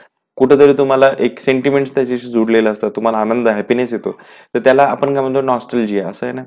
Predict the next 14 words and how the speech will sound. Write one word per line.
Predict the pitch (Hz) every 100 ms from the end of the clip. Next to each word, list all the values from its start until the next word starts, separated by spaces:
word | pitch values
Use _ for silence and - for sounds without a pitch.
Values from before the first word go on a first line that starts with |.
| _ - _ -
तर |
त्याचा | 107 113 120 117
अर्थ | - 156
अशा | 131 117 110
पद्धतीने | 101 95 92 117
आपल्याला | 117 - 120
घ्यायचा | 123 92 87
आहे. | 82 _ _ _
चला | 101 95
पुढचा | - 117
शब्द | 127 120 123
बघू | 120 117
आपण, | 113 131 156 - _ _
क्वाड्रप्ट. | 123 123 110 123 107 -